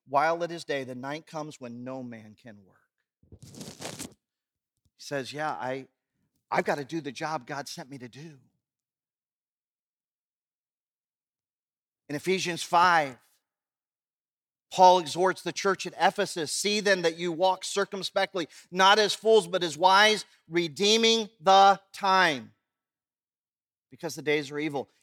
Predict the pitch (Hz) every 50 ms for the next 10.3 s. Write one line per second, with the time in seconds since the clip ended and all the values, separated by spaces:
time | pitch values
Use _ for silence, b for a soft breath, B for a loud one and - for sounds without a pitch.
0 | _ 160 170 151 185 196 208 233 240 220 175 175 180 143 151 208 214 220 220 220
1 | 202 165 160 _ - 190 220 220 214 208 196 185 165 170 165 139 180 202 202 196
2 | 196 196 190 160 _ - - - 196 208 220 208 - - - 135 104 - _ _
3 | _ _ _ _ _ _ _ _ _ _ _ _ _ _ _ _ _ _ _ _
4 | _ _ _ _ _ _ _ _ _ _ _ _ _ _ _ _ _ _ _ _
5 | _ _ _ _ _ _ _ _ _ _ _ 139 185 208 214 175 190 214 202 190
6 | 185 - 180 196 196 196 190 190 175 165 175 190 190 170 143 143 143 131 117 101
7 | _ _ _ _ _ _ 117 _ 190 180 190 208 214 214 214 202 196 190 147 123
8 | 117 175 175 185 185 170 _ _ - - 165 147 131 _ _ - 175 147 _ _
9 | 208 208 _ _ - 151 131 165 156 160 175 180 151 120 135 165 160 156 143 117
10 | - - - - - _